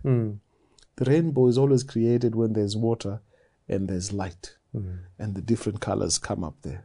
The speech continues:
Speaker 2: I, I would challenge our viewers to go and find out how it's formed
Speaker 1: Mm.
Speaker 2: so that we can, and there's always an angle you see it from,
Speaker 1: Mm,
Speaker 2: all
Speaker 1: mm,
Speaker 2: right?
Speaker 1: mm.
Speaker 2: You,
Speaker 1: Yes.
Speaker 2: you've gotta be standing with the sun behind you and the rain on the other side.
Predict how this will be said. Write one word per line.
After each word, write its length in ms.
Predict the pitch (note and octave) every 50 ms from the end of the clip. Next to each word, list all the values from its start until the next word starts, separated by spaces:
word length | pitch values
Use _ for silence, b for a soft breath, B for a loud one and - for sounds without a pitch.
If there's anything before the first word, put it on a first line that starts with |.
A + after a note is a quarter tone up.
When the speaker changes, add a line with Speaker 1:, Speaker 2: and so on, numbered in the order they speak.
| _ -
Speaker 2:
I, 140 | - - D#3+ -
I 100 | - -
would 200 | F#3+ E3 D3+ C#3
challenge 340 | - - E3+ D#3+ C#3+ B2+ A#2 B2
our 140 | A#2 A2 G#2
viewers 280 | G#2+ A#2 A#2+ A#2 G#2+ -
to 80 | -
go 140 | A2+ - A#2+
and 300 | A2+ A2 G#2+ G#2 G#2 - - -
find 260 | - D3 C3+ B2+ A#2+
out 160 | A#2+ A2+ A2
how 320 | - - - - C#3 C#3 C3+
it's 160 | B2+ C3 -
formed 600 | - - - - - - - - - - - - _ -
Speaker 1:
Mm. 220 | C3+ A#2+ G#2 G2 F2+ F2+ F2+ B B -
Speaker 2:
so 140 | - - A2+
that 180 | A#2 A2 - -
we 80 | A#2 G#2+
can, 220 | - G#2 G2 G#2+ -
and 140 | D#3+ D3+ C#3+
there's 140 | D3 C3
always 240 | D3 E3 F#3 E3 C#3+
an 120 | C#3 B2+ B2
angle 500 | - C3+ C3+ D3 D3 C3+ A2+ G#2 G2 G2+
you 120 | G2+ G#2
see 300 | - - - C3+ B2+ A#2
it 100 | G#2+ -
from, 380 | - - C3+ A#2+ - - - - -
Speaker 1:
Mm, 360 | D3 C#3+ C3+ A#2+ A2 G#2 G2+ - -
Speaker 2:
all 60 | C#3 C#3
Speaker 1:
mm, 100 | B2+ A2+
Speaker 2:
right? 220 | G#2+ A2 A2+ A#2
Speaker 1:
mm. 760 | C#3+ C#3 C3 A#2+ A2+ G#2+ - - E2 D2 D2+ - B2 - - b b b b _
Speaker 2:
You, 220 | - F3 C#3+ C#3+ C#3+
Speaker 1:
Yes. 80 | C#3+ C#3
Speaker 2:
you've 200 | C#3+ C3 B2+ B2
gotta 220 | D3 D3+ D#3+ E3+
be 420 | C#3+ C3 C#3+ D3 C#3+ C#3+ C3+ C#3 C#3
standing 540 | C3+ - - - D#3+ D3+ C#3+ C#3+ C#3 C3 B2 B2
with 120 | B2 A2+
the 80 | A#2 A2
sun 340 | - - - C3 B2+ B2
behind 460 | A#2 A#2+ A2+ A#2+ A#2 A#2 A#2+ A#2 A2 A2
you 320 | A2 A2 A2 A2+ A2 G#2+ b b b b b b b _
and 200 | - B2+ B2 A#2+
the 80 | A#2 A#2+
rain 260 | A2 B2 B2 B2 A#2
on 140 | A#2+ A#2 A2+
the 100 | A2 A2
other 140 | A2 A2 G#2+
side. 260 | G#2 - E2+ G#2+